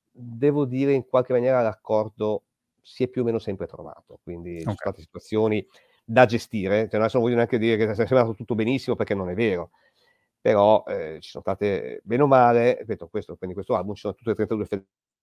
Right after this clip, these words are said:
Speaker 1: federazioni, tutte foto ufficiali, nessun problema.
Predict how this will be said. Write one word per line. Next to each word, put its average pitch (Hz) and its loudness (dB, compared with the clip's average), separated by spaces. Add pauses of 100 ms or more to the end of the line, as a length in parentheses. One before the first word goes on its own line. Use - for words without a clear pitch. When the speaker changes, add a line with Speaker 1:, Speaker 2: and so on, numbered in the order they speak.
(680)
Speaker 1:
federazioni, 113 0
tutte - -12
foto 98 -8
ufficiali, 98 -2
nessun 98 -10
problema. 87 -16